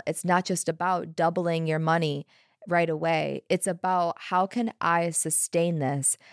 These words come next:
How can I retain the ability to do this, regardless if something in the marketplace changes, regardless if I get a new idea?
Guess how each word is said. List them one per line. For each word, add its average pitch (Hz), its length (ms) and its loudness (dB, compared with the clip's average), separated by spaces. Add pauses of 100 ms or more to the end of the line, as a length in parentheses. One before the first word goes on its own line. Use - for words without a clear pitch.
(100)
How 180 180 4
can 220 200 -2
I 185 200 0
retain 175 1000 -2 (400)
the 175 140 0
ability 196 460 0
to 160 100 -2
do 196 240 0
this, 156 520 0 (240)
regardless 220 720 0
if 180 140 -2
something 190 480 0
in 185 300 2
the 165 80 0
marketplace 170 640 0
changes, 135 680 -2 (400)
regardless 214 680 0
if 190 140 0
I 185 100 4
get 190 160 0
a 185 80 0
new 190 220 2
idea? 180 640 -2